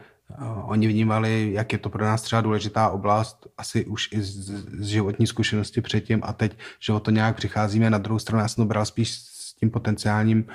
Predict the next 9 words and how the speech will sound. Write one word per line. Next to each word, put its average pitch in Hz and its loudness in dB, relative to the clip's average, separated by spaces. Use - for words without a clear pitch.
eh, 104 -4
partnerským 113 0
životem, 107 0
protože - -2
jsem 110 -2
to 110 2
úplně 107 0
nechtěl 110 0
oddělovat. 101 -2